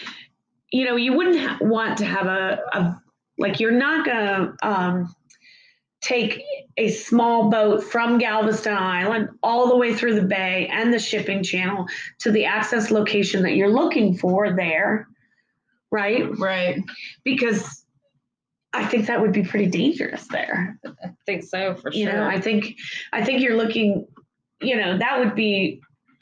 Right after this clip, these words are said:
Speaker 1: I mean, I guess it's possible, but it doesn't seem like that would be the type of boat that you would take. So it's a really small inlet into the area that we're talking about.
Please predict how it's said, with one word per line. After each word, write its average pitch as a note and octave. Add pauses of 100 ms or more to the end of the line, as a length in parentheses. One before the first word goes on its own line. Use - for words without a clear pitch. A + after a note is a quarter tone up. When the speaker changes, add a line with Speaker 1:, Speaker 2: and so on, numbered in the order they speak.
(800)
Speaker 1:
I B3
mean, B3
I G#3
guess A#3+
it's -
possible, G#3+
but G#3+
it G#3
doesn't G3
seem F#3+
like G3
that G3
would F#3
be F#3
the G3
type F#3+
of F#3
boat G3
that -
you F#3+ (400)
would G#3
take. A#3+
So A3
it's G#3
a G#3+
really B3
small G#3+
inlet G3+ (480)
into G#3+
the G3
area F#3
that F#3
we're -
talking F#3
about. -